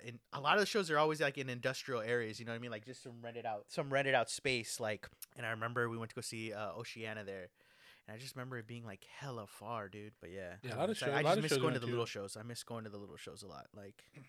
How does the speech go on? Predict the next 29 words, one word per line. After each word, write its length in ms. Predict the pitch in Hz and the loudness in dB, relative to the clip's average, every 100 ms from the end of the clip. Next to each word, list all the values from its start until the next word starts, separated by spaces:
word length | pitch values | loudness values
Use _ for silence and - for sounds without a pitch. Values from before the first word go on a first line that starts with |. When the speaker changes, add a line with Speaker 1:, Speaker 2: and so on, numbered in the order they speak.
| - | -18
Speaker 1:
something 360 | - 117 120 | -12 -10 -8
about 280 | 110 104 101 | -6 -4 -2
it. 140 | 98 - _ _ - | -4 -8 _ _ -20
I 60 | |
don't 100 | - 58 | -20 -18
know. 160 | 53 - _ - | -20 -20 _ -8
But 80 | 110 | -6
yeah, 140 | 98 | -2
Speaker 2:
Yeah, 40 | |
Speaker 1:
I 40 | 151 | 2
Speaker 2:
hopefully 240 | 165 165 127 | 4 2 0
Speaker 1:
mean, 80 | |
Speaker 2:
soon 280 | 117 127 127 - | 0 -2 -2 -4
we'll 100 | 139 127 | -2 0
be 100 | 127 | 2
there. 300 | 123 120 120 - | 2 0 -4 -6
Speaker 1:
hopefully, 480 | 135 131 - 113 107 | -4 -4 -4 -8 -8
man. 460 | 107 107 104 107 110 | -6 -8 -8 -8 -6
Hopefully. 420 | 123 127 123 113 | -6 -6 -10 -6
They're 120 | 117 | -6
saying 240 | - 240 | -2 -2
they, 160 | 285 262 | -2 -4
they 160 | 156 143 | -2 0
have, 200 | 165 180 | 0 -2
like, 120 | 180 | -4
a 60 | |
vaccine 480 | 120 127 - 156 175 | 0 0 0 -8 -6
now, 200 | 127 165 | -4 -2
right? 280 | 127 156 196 | 0 0 -4